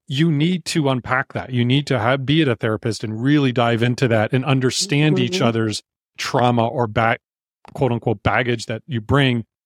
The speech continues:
Speaker 1: to the relationship to be able to, and your personality traits and your differences and all those things. And we, as,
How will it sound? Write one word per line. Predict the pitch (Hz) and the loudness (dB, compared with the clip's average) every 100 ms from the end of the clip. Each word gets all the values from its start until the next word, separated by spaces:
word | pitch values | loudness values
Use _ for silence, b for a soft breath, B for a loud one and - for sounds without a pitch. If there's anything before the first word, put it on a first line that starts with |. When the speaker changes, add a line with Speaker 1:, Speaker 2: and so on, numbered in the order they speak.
| _ | _
Speaker 1:
to | - | -6
the | 120 | -2
relationship | 131 196 - 156 127 | 0 0 0 -2 -2
to | 135 | -4
be | 143 | -4
able | 139 135 135 | -4 -2 -2
to, | 170 | 0
and | 185 | 2
your | 175 | 0
personality | - 135 127 117 117 113 | 0 -2 -2 -2 -2 -4
traits | 110 - 110 110 - - | -4 0 0 0 -8 0
and | 180 180 | 4 4
your | 127 | 4
differences | 120 - 110 - 120 113 | 0 -2 -6 -4 -4 -4
and | 143 | -4
all | 127 143 156 | 0 2 2
those | 117 - | 2 -2
things. | 123 117 - _ _ _ _ _ - | -4 -6 -10 _ _ _ _ _ 0
And | 147 143 135 | 0 0 -2
we, | 170 | -4
as, | - 139 127 - | -2 -2 -4 -10